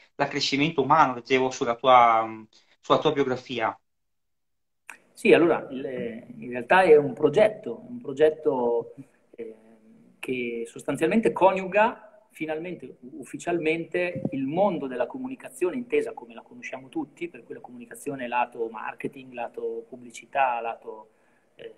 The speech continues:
Speaker 2: diciamo più visual, di messaggio,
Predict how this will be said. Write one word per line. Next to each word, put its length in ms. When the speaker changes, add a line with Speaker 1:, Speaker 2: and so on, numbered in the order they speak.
Speaker 2:
diciamo 320
più 180
visual, 720
di 160
messaggio, 720